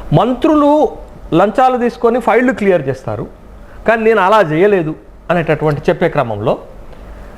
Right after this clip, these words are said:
తను ఏమంటున్నారు, గత ప్రభుత్వ మంత్రులు అన్నారు, కానీ అక్కడ ఉన్న ప్రొజెక్షన్ ఏం పోయింది అని అంటే సహజంగా మంత్రులు ఒక ఫైల్ క్లియర్ చేయాలంటే లంచాలు తీసుకుంటారు, డబ్బులు తీసుకుంటారనంటే ఒక ప్రొజెక్షన్ పోయింది. అంటే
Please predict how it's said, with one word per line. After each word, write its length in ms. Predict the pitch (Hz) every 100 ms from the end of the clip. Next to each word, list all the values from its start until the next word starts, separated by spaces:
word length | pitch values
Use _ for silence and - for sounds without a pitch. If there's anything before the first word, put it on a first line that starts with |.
| - - - -
తను 140 | 226
ఏమంటున్నారు, 580 | 240 285 294 269 262 254 254 302 - 147 202
గత 100 | 208 269
ప్రభుత్వ 320 | 269 269 269 254
మంత్రులు 280 | 240 240 214
అన్నారు, 240 | 170 120 110 - - - - - - - -
కానీ 260 | 220 226 233 202
అక్కడ 180 | - 190
ఉన్న 280 | 160 180 220
ప్రొజెక్షన్ 540 | - 165 220 220 220
ఏం 140 | 185 165
పోయింది 200 | 156 135
అని 60 | 117
అంటే 200 | 113 220 339 - - -
సహజంగా 440 | 202 254 262 247 240 190
మంత్రులు 440 | 196 196 170 269 -
ఒక 140 | 175
ఫైల్ 260 | 185 196 208
క్లియర్ 280 | 196 185 156
చేయాలంటే 300 | 151 139 143 226
లంచాలు 280 | 147 131 113
తీసుకుంటారు, 420 | - 107 - - - - - - - - -
డబ్బులు 260 | 196 185 202
తీసుకుంటారనంటే 640 | 208 - 180 170 151 147 202
ఒక 80 | 151
ప్రొజెక్షన్ 380 | 135 143 147 131
పోయింది. 200 | 117 113 135
అంటే 200 | 135